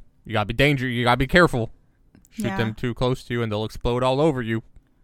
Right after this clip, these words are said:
Speaker 1: But otherwise they'll puke on you.
Speaker 2: Yeah,
Speaker 1: And attract
Speaker 2: God,
Speaker 1: other
Speaker 2: you can't
Speaker 1: zombies
Speaker 2: win.
Speaker 1: with the smell. Nope. And then you got the Charger, classic big arm, little arm, runs
Speaker 2: Yeah.
Speaker 1: at you.
Speaker 2: Tanky.
Speaker 1: Uh, th-, yeah, then tank.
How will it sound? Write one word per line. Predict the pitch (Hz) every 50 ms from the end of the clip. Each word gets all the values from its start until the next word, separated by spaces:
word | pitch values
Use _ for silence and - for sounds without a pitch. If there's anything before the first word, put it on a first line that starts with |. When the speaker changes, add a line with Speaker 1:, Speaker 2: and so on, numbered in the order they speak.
| _ _ _
Speaker 1:
But | 110 101 98
otherwise | 78 104 107 113 110 113 113 117 -
they'll | 123 120
puke | - - 156 151 143 -
on | 113 104 98
you. | 98 95 95 - - _ _ _ _ _ _ _ _ _ _ _ _ _ _ _ _ _ _ _ _
Speaker 2:
Yeah, | - 233 110
Speaker 1:
And | 101 101
attract | - - - 98 85 - - -
Speaker 2:
God, |
Speaker 1:
other | 110 104 104 107
Speaker 2:
you | 104
can't | - 101 98 95
Speaker 1:
zombies | 101 101 98 98
Speaker 2:
win. | 98 101
Speaker 1:
with | 101 98 -
the | -
smell. | - - - 104 90 90 90 92 - - -
Nope. | 101 98 98 98 104 -
And | 113 110 104
then | 104
you | 104 101
got | 98 - 92 -
the | - 95 90 87 -
Charger, | - - - 131 131 135 143 139 - 156 160 170 185 214 - - - _ _ _ _ _ _ -
classic | - - 131 120 110 113 - - 139 127 120 - _
big | 117 117 117 120
arm, | 113 117 120 117 113 110
little | 113 117 117 110 110 113
arm, | 113 113 113 113 117 120 123 - - - _ _ _ _ _ _
runs | - 110 110 107 110 113 113
Speaker 2:
Yeah. | 120 107 107
Speaker 1:
at | 101
you. | 107 113 117 117 117 120 135 131 - - _ - _ _ _ - - _
Speaker 2:
Tanky. | - - 233 113 110 101 104 101 - 113 104
Speaker 1:
Uh, | 101 - _ _ - - _ _ _ _ _ _ _ - - 110
th-, | 113 123
yeah, | 131 127 113
then | 104 110 104 107 -
tank. | - - 117 113 95 98 -